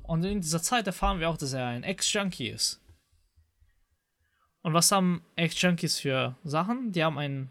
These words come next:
Mittel gefunden, um ihre Probleme aus dem Weg zu gehen, sind daran hängen geblieben.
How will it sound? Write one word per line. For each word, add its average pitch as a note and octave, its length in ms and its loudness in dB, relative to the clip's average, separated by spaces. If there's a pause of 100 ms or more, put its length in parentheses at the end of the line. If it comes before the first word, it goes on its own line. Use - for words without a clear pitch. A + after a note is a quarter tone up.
(100)
Mittel G#3 260 2
gefunden, D3+ 480 0
um D#3+ 140 -4
ihre C#3 180 0
Probleme D3 500 0
aus - 200 -4
dem C3+ 100 -4
Weg F#3 200 0
zu - 140 -4
gehen, B2+ 400 -4 (280)
sind D3+ 180 -4
daran C#3+ 240 0
hängen F#3 260 0
geblieben. B2+ 580 -2